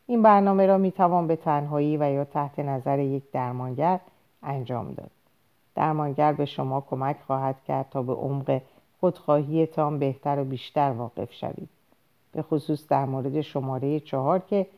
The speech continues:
تهیه کردن فهرستی از نقاط ضعف و قوت است. یک درمانگر حرفه‌ای می‌تواند بسیار مفید باشد.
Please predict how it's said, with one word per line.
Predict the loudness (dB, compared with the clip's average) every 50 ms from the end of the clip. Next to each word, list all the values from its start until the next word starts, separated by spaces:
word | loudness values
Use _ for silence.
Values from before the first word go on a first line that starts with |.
| _ _ _ _ _
تهیه | 4 4 6 6 6 4 4
کردن | 6 6 6 6 6 6 2 2 0
فهرستی | -2 0 0 0 2 2 0 0 -2 -2 -2 0 0
از | 0 0 -2
نقاط | -4 -4 -2 -2 -4 -4 -4 -6
ضعف | -6 -2 0 0 0 -2 -4 -6
و | -8 -6 -4
قوت | -4 -4 -2 -2 -2 -2 -2 -2
است. | -2 -2 -2 -4 -8 _ _ _ _ _ _ _ _ _ _
یک | -4 -4 -2 2
درمانگر | 2 2 2 2 0 -2 -4 -4 -2 -2 0 0 0
حرفه‌ای | 0 -2 -2 -4 -4 -6 _ -4 -2 0 0
می‌تواند | -2 -2 -2 -2 -2 -2 -2 -2 -4 -4 -4 -6 -6 -8
بسیار | -10 -10 -8 _ -2 0 0 2 0 0 -4 -10 _ _ _ _ _ _ -6
مفید | -6 -6 -4 -2 -2 -2 -2 -2 -6
باشد. | -12 -12 -12 -14 -16 -18 -18